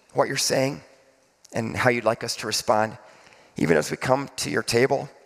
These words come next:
and celebrate with <clears throat> the tangible elements,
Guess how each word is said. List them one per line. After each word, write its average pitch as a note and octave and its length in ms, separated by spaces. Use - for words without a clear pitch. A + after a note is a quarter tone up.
and - 180
celebrate - 640
with - 400
<clears throat> - 260
the A#2+ 440
tangible E3 600
elements, C3+ 680